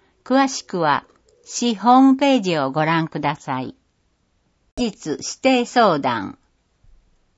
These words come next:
相談内容、開催日、時間、場所、問い合わせ、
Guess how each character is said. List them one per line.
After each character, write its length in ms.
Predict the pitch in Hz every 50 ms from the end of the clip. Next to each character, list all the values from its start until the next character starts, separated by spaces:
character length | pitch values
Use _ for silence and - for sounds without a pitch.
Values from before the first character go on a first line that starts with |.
| _ _
相 260 | _ - 247 254 269
談 260 | 262 254 254 247 240 233
内 280 | 226 214 196 170 160
容、 400 | 143 127 113 - - - - _ _ _ _ _ _ _ _
開 180 | - 214 240
催 420 | 254 254 - 240 226 185 160 139 135
日、 240 | 120 104 - _ _ _ _ _ _ _ _ _ _ 180
時 160 | 160 190 196
間、 480 | - - 202 190 180 170 165 143 135 - _ _ _ _ _ _ _ _
場 180 | 170 175 180
所、 380 | - - - 185 160 151 131 - _ _ _ _ _ _ _ _ _ _ _ _ _ _
問 240 | - 214 233 240 240
い 60 | 233
合 100 | 214 208
わ 140 | 208 202 196
せ、 340 | - - 185 180 165 -